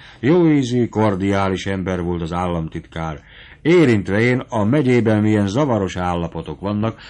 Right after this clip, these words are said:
figyelmeztette, hogy nem fog rózsákon aludni, hanem azért ne hagyja el magát.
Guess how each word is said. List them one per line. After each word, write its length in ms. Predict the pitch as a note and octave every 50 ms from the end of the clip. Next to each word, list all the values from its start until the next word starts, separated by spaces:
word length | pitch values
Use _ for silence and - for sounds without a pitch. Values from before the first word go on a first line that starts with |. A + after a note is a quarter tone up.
| - - - -
figyelmeztette, 840 | D3+ F#3 F#3 F#3 F3 D#3+ D3 D3 C#3+ A2 - - A#2+ - - -
hogy 160 | G#2 F2+ F2 F2
nem 220 | A2+ D3+ F3+ E3
fog 220 | C3 C#3 D3 B2+
rózsákon 640 | A#2 A#2+ A#2 A2+ G#2 G2 G2+ G2+ G2 F2+ - F#2+ F2+
aludni, 320 | F#2 G2+ A#2 A2+ G#2 G#2 G#2
hanem 280 | G2 G2+ G#2 G#2 G2
azért 400 | G2 F#2+ F2+ F#2+ F#2+ F#2 F2 E2 - - _ _ _
ne 140 | - F2 G2
hagyja 400 | G#2 G#2 G#2+ G2 E2 D2+ D2+ D#2
el 180 | D2 C#2+ C#2 C#2+
magát. 400 | D#2 E2 D#2+ D2 C#2 A#1 A1+